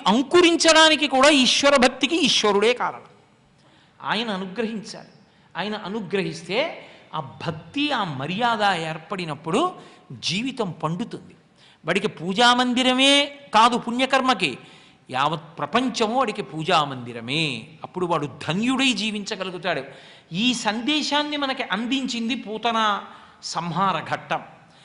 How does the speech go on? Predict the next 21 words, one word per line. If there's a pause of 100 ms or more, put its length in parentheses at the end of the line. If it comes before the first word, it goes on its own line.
(200)
అంత
పవిత్రమైంది
రెండు
గుటకలు
కృష్ణ
పరమాత్మ
తీసుకుంటే. (520)
ఆమె
కావాలని
ఇచ్చిందా? (280)
ఇవ్వలేదు.
చంపుదామని
ఇస్తేనే
ఆవిడ
అంత
స్థితిని
పొందితే, (320)
నివేదన
నువ్వు
భక్తితో
చేస్తే